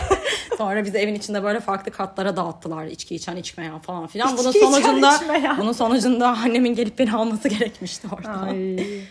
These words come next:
Speaker 2: Ee,
Speaker 1: Neyse, annen böyle şeylere bir şey
Speaker 2: evet,
Speaker 1: demez.
Speaker 2: böyle
Speaker 1: O zaman
Speaker 2: şeyler
Speaker 1: diyor
Speaker 2: oluyor
Speaker 1: muydu?
Speaker 2: yani.
Speaker 1: Demez.
Speaker 2: Böyle şeyler oluyor.
Speaker 1: Lise peki nasıl genel olarak?
Speaker 2: Ee,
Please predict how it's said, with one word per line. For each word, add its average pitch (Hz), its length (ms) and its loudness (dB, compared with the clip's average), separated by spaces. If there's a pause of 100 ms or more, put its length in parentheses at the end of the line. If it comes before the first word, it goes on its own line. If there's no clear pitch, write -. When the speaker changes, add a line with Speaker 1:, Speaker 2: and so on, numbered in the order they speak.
(180)
Speaker 2:
Ee, 170 120 -6
Speaker 1:
Neyse, 262 240 -2
annen 196 340 -4
böyle 190 180 0
şeylere 190 400 -4
bir 185 80 -14
şey 196 220 -10
Speaker 2:
evet, 165 360 -12
Speaker 1:
demez. 175 280 -6
Speaker 2:
böyle 196 180 0
Speaker 1:
O 190 40 -2
zaman 190 180 0
Speaker 2:
şeyler 190 160 4
Speaker 1:
diyor 220 100 2
Speaker 2:
oluyor 220 100 4
Speaker 1:
muydu? 190 140 0
Speaker 2:
yani. 160 320 -6
Speaker 1:
Demez. 160 300 -6
Speaker 2:
Böyle 170 180 -6
şeyler 190 260 -12
oluyor. 170 260 -12 (680)
Speaker 1:
Lise 254 440 -4 (100)
peki 175 240 -8
nasıl 170 280 -10 (160)
genel 170 280 -4
olarak? 160 320 -6 (580)
Speaker 2:
Ee, 160 240 -10